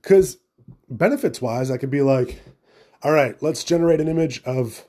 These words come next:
Michael Jordan and LeBron and Kobe playing a game of twenty-one." You know? Which those images are out there, but, you know, the more advanced these things get, the more advanced A I gets, um,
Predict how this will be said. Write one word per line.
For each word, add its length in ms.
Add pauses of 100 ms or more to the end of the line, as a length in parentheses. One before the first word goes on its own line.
(120)
Michael 340
Jordan 580 (680)
and 200
LeBron 720
and 140
Kobe 440
playing 300
a 40
game 180
of 80
twenty-one." 560 (920)
You 140
know? 420
Which 240
those 220
images 280
are 120
out 220
there, 120
but, 240 (120)
you 140
know, 300
the 100
more 420 (100)
advanced 540
these 180
things 260
get, 400
the 60
more 180
advanced 340
A 140
I 160
gets, 400 (880)
um, 560